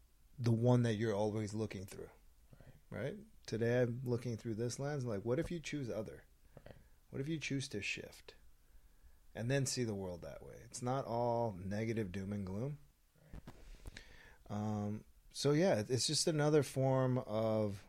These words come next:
Speaker 1: people getting out there and sharing. And would I call it a renaissance? I mean, I'm not gonna use that word, but it's definitely an opportunity. And there's a lot of ugly spaces out there that just are inviting the opportunity.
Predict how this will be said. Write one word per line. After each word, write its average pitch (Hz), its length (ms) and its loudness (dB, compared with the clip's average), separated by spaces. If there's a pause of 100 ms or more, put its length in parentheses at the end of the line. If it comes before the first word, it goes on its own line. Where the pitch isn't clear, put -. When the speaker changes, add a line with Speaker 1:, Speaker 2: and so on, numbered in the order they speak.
(800)
Speaker 1:
people 123 280 2
getting 117 340 4
out 110 160 0
there 117 160 2
and 104 100 0
sharing. 104 680 -2
And 101 440 -4 (760)
would 107 160 0
I 110 60 0
call 120 200 4
it 117 60 4
a 107 60 4
renaissance? 113 560 0
I 82 160 -2
mean, 80 340 -10
I'm 78 80 -14 (380)
not 90 180 -8
gonna 90 160 -8
use 87 180 -10
that 90 260 -4
word, 85 360 -10
but 85 260 -6
it's - 200 -10
definitely 95 800 -6 (480)
an 104 120 -2
opportunity. 98 760 -4 (240)
And 107 80 -2
there's 110 140 2
a 107 60 2
lot 107 260 4
of 101 140 0
ugly 101 440 -2
spaces 101 560 -2
out 87 200 -6
there 92 180 -4
that 90 200 -6 (160)
just - 260 -8
are 110 100 0
inviting 101 460 -2
the 90 80 -4
opportunity. 80 640 -12